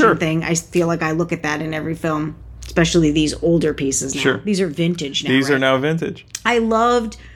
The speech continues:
Speaker 2: the scene where, um,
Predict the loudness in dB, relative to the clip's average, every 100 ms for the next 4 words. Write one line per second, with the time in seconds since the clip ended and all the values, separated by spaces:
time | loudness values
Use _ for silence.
0 | -20 -10 0 0 0 -2 0 0 0 0
1 | -2 -2 -2 0 -2 -2 -6 -18 -20 -20
2 | -8 -6 -6 -8 -10